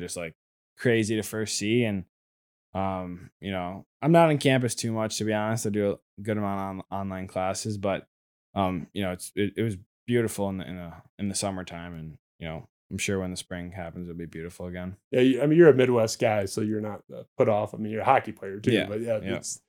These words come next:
Speaker 2: like, the weather question is always interesting. Like, I had Caden Hauser, Michigan State's quarterback. He's a California guy, and he's just like,
Speaker 1: <laughs>
Speaker 2: "I mean, this sucks here." Like, he, the weather, he loves the campus.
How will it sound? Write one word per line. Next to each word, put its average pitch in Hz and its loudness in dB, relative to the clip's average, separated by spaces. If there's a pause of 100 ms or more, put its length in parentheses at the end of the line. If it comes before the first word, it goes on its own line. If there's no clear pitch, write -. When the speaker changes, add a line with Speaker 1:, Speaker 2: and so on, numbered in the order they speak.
(300)
Speaker 2:
like, 117 0
the 143 12
weather 160 10
question 131 2
is 120 -2
always 123 4
interesting. 120 -2
Like, 110 0
I 120 4
had 104 0
Caden 120 2
Hauser, 113 0
Michigan 110 -6
State's 107 -4
quarterback. 104 -2
He's 110 -8
a 95 -6 (120)
California 110 -2
guy, 95 -6
and 98 -8
he's 110 -6
just - -2
like, 123 0 (120)
Speaker 1:
<laughs> - -10
Speaker 2:
"I - -2
mean, 123 0
this - 4
sucks - 4
here." 90 -8
Like, 143 4
he, 220 8
the 170 10
weather, 160 8
he 143 4
loves 165 8
the 139 -4
campus. 143 2